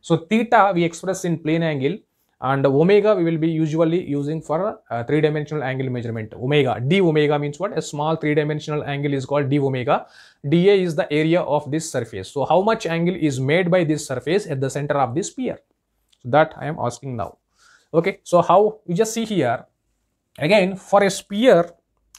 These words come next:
for a sphere, uh, it, it can, there is a proof that, so here it is a steradian. Okay, steradian. So four pi steradian is made by the total surface area.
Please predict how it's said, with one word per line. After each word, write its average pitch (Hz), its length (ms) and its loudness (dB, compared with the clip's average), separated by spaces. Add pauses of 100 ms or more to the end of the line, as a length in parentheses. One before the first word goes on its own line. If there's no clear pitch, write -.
for 151 180 -2
a 156 80 2
sphere, 156 500 0 (520)
uh, 135 240 2
it, 180 100 -4
it 196 180 -4
can, 202 120 2 (100)
there 185 120 4
is 185 120 2
a 190 60 2
proof 226 680 0
that, 165 420 0
so 170 100 -8
here 170 240 -2
it 180 140 -2
is 156 160 -2
a 165 80 -4
steradian. 151 680 -2 (2250)
Okay, 156 340 -8
steradian. 127 520 -4 (220)
So 202 260 0
four 240 520 -2
pi 233 220 0
steradian 220 600 -2
is 175 240 -4
made 160 520 0 (580)
by 160 300 -4
the 147 420 -6 (180)
total 226 440 -4
surface 185 500 -6
area. 127 320 -8